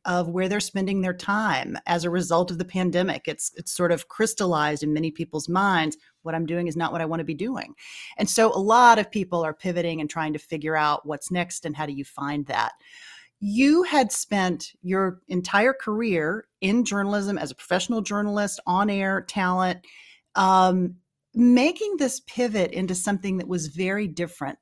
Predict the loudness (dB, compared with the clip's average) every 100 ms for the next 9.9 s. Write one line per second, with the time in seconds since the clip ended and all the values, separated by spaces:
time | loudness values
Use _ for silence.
0 | -18 -10 -8 -2 2 2 2 0 0 0
1 | 0 -4 -4 2 2 2 -4 -4 -4 -6
2 | -6 -8 -6 -4 -2 -2 -4 -4 -4 -4
3 | -4 -4 -4 -2 0 0 -2 -6 -4 -4
4 | -4 -6 -4 -6 -6 -6 -4 -2 -6 -8
5 | -6 -4 -4 -8 -6 -6 -6 -6 -6 -4
6 | -4 -2 0 4 4 4 2 6 6 6
7 | 2 -18 -20 _ -2 -2 -2 -2 0 0
8 | 4 2 2 -12 -8 -2 0 0 -2 -2
9 | -4 -2 -2 0 0 0 0 0